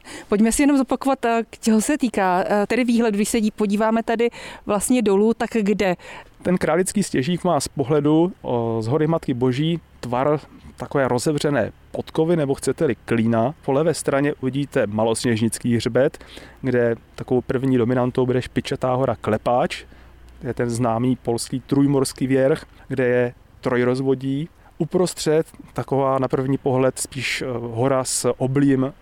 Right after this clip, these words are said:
Speaker 2: až jako bochníkovitým vrcholem, to je právě ten Králický Sněžník. A pravé to rameno, tak to je Podbělský hřbet, na kterém se nachází ten areál okolo Slamníku, to je ten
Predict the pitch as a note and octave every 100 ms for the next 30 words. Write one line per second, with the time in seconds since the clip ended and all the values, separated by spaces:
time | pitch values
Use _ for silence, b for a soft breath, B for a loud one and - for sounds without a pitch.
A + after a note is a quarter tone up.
0 | - - C3 A#2+ - D3+ C#3+ C#3 C3+ C3+
1 | B2+ A#2+ - D3 C3 C3 - B - C3+
2 | C#3 C#3 B2+ C3 B2+ B2 A#2+ B2+ - -
3 | - A2 A2 A#2+ B2 F3+ - b b -
4 | - C#3 B2+ C3 C#3+ D#3+ D3+ D3+ D3 C#3+
5 | C#3+ D#3+ - - - C3 - A#2 A2 A#2
6 | A2 C#3 C3+ B2 C3+ C#3+ C3+ - C3+ C3+
7 | - A#2+ A2 B2+ B2 C3 B2 B2 B2+ B2
8 | A#2+ B2 A#2+ C3+ A#2+ B2 A2+ B2 - B2
9 | A#2+ B2 A#2+